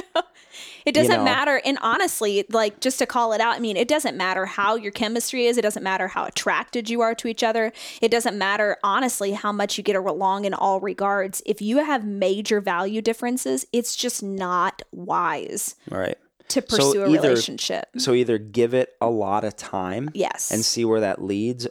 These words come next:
Speaker 2: or,
Speaker 1: Yeah.
Speaker 2: you know, maybe, maybe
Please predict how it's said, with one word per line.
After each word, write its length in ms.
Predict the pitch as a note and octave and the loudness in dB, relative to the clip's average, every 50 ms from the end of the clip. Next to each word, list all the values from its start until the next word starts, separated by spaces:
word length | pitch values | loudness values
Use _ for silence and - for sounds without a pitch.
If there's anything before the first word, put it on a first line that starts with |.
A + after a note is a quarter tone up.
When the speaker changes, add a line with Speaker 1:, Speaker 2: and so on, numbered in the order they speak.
| - - | -4 -2
Speaker 2:
or, 480 | A#2 G2+ G2+ G2+ G#2 G#2 G2+ G#2 - - - - - - _ _ | -2 0 0 0 0 0 -2 -2 -4 -8 -16 -20 -20 -20 _ _
Speaker 1:
Yeah. 180 | A3+ G#3+ G#3 - - | -8 -6 -6 -6 -8
Speaker 2:
you 160 | - - A2+ | -6 -4 -2
know, 100 | G#2+ G2+ | -2 0
maybe, 520 | G#2 G#2 G#2 G#2 G2+ G2+ G2+ F#2+ F#2+ - - _ | 0 0 0 0 0 0 0 0 -2 -4 -6 _
maybe 540 | - G#2+ G#2+ G2+ G2+ G2 G#2 F#2+ F#2+ - | -4 -2 0 0 0 0 0 -2 -4 -6